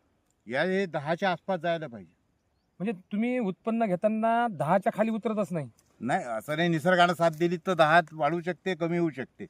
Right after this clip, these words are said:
Speaker 2: गजन-, अ, ज्ञानेश्वर भाऊ, यावर्षी ते पूर्णपणे निसर्ग को-, कोपल्यावर ही, ही तूर म्हटलं अशा प्रकारची आहे. तुम्ही गावात, अ,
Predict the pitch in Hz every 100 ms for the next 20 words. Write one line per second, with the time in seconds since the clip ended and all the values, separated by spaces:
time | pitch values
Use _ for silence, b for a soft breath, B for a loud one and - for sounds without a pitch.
0 | 139 139 170 156 156 147 143 185 202 233
1 | 247 175 190 202 233 208 247 254 254 254
2 | 220 240 240 240 214 214 233 240 247 247
3 | 226 269 - _ _ _ 190 196 254 254
4 | 254 233 254 247 233 240 208 220 214 _
5 | _ _ - 220 233 240 240 170 196 233
6 | - 233 233 240